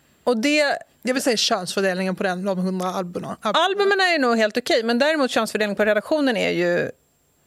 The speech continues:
Speaker 1: liksom helt sinnes.
Speaker 2: Men då tror du att de var bra på att välja
Speaker 1: Ja, men det var
Speaker 2: musik?
Speaker 1: mycket soul, det var mycket så, liksom, eh, svarta kvinnliga soul, m-,
Speaker 2: Ja.
Speaker 1: liksom, stjärnor och sådär. Så jag tror,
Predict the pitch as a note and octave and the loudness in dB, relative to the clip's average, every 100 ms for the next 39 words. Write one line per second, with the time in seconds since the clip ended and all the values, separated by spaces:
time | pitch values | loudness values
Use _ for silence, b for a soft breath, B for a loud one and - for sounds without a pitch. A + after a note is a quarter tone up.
0 | - G#3 F#3+ F3+ F3 D3+ C3+ - F#3+ F3+ | -6 -6 -2 -2 -2 -4 -6 -2 -2 -2
1 | - F#3 F#3 G3+ - - B3 A#3 - B3 | -4 -2 0 -2 -4 -4 -2 -2 0 0
2 | A#3 A3+ A3 G#3+ G#3 G3+ F#3+ - G3 F#3+ | 0 0 0 0 0 0 0 0 0 0
3 | F#3 G3+ G3 F#3+ F3 F#3 B B B B | 2 0 0 0 -2 -6 B B B B
4 | B B B - D#4 D#4+ E4+ F4 F#3+ C4+ | B B B -2 0 2 2 0 0 0
5 | - - D#4 D4 C4+ C4+ C4+ C4 - A3 | 0 2 4 4 2 0 0 -2 -2 0
6 | A3+ G#3+ G#3 G3+ F#3+ F#3+ G3+ G#3 - G#3 | 2 4 4 4 4 2 0 -2 -2 -2
7 | G3+ F#3+ F#3 E3 B2+ G#2+ G#2 G#2+ F2 F2+ | -2 -4 -4 -4 -2 -2 -2 -2 -4 -4
8 | - A3 - G3+ G3+ F#3+ - G3+ F#3 F#3+ | -2 -2 -2 -4 -4 -4 0 0 0 0
9 | F#3+ G2 - G#3+ G3+ - - - G#3+ G3 | -2 -4 -2 -2 -2 -8 -16 -8 -6 -4
10 | D#3 A#2 F3+ G#3 F#3+ F3+ C#3+ - E3 - | -4 -4 -4 -4 -4 -4 -4 -2 -2 -2
11 | A#3+ - B3+ | -2 -2 -4